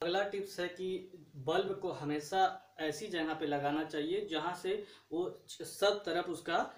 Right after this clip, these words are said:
लाइट जाए। मतलब कि कहीं अगर आप कोने में लगा दीजिएगा तो कोने में से वो दूसरे त-,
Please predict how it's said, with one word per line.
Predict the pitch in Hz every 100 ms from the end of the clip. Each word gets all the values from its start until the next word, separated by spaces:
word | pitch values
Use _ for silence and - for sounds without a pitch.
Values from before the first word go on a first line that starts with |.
| -
लाइट | 143 151 151 147
जाए। | 135 139
मतलब | 139 147 175 180
कि |
कहीं | 185 175 175
अगर | 170
आप | 170 165 -
कोने | 160 175
में | 185
लगा | 170 156 151
दीजिएगा | 151 147 147 165 202 - - _
तो | 156 160 165 - - - -
कोने | 170 170 190
में | 202 190
से | - 185 -
वो | 165 180 185 - -
दूसरे | 143 156 156 185 208 202
त-, | 160 139